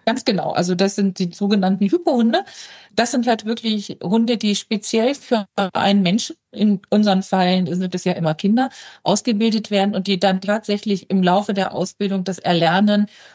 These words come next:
Unterzuckung, Überzuckung, also solche Dinge, die dann wirklich für das Kind gefährlich werden, wo irgendwas nicht stimmt,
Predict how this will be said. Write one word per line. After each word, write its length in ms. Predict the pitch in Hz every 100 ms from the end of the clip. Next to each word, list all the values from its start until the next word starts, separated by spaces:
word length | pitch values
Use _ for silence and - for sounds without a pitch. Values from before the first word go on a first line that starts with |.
| _
Unterzuckung, 760 | - 240 233 - 214 - 202 185
Überzuckung, 720 | 208 202 185 196 - 196 190
also 220 | - 180
solche 300 | 175 180 180
Dinge, 320 | 180 180 185 180
die 160 | 180
dann 200 | 175 170
wirklich 320 | 170 175 185 -
für 100 | 185
das 200 | 175 -
Kind 200 | 190 185
gefährlich 480 | 185 196 202 196
werden, 300 | 185 185 190
wo 160 | 180 175
irgendwas 380 | 208 214 202 -
nicht 120 | 180
stimmt, 360 | - 220 240